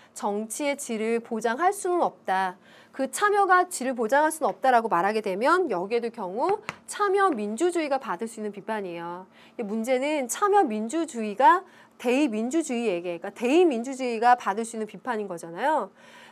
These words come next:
그렇게 대표자를 선출하게 되면 정치적 효능감을 떨어뜨려서 무관심이 증대될 수가 있고,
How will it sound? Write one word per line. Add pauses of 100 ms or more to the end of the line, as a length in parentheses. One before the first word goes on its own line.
그렇게
대표자를
선출하게
되면
정치적
효능감을
떨어뜨려서
무관심이
증대될
수가
있고,